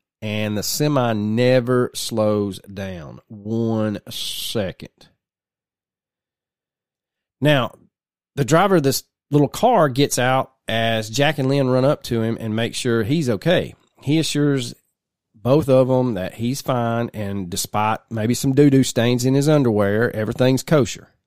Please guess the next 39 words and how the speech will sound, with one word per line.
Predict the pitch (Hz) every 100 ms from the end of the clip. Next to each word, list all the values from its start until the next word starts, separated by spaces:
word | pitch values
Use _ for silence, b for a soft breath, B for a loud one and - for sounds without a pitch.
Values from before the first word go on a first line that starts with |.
| _ _ _ _ _ _ _ _ -
He | 139
explains | 117 - 156 160
to | -
them | 120 190 202
that | 147 117
he | 147
got | 143
a | 123
good | 110 139 185
look | 147 151 139
at | 120
the |
driver | 104 131 143 127
of | 110
the | 98
truck | - 202 156
as | 110
he | - 120
drove | 113 104 -
past. | 175 214 - -
He | 139
said | - 123
the | 107
driver | 95 107 127 131
was, | 117 107
quote, | - - 160 143 123
"just | 117 123 -
gripping | 110 131 180 190
the | 185
wheel, | 151 143 135
looking | 120 117 120
straight | - 120 123
ahead, | 127 113 104
no | 104 120
expression | 139 - - 135 131 117
whatsoever, | 135 - 143 120 110 107
just | 101 -
flying | - 110 110 113 113
past," | 120 110 92 - _